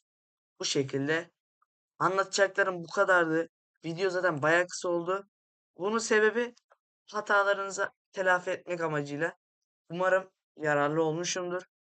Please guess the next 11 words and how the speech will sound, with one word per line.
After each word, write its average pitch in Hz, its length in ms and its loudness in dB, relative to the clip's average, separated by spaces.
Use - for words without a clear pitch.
Yani 143 680 0
benim 185 200 4
de 185 40 8
hatalarım 143 440 2
vardı. 135 320 -2
Bir 185 140 0
nokta 175 280 0
yirmi 175 260 0
nokta 170 340 -2
beş 208 340 -2
olmuyor. 139 520 2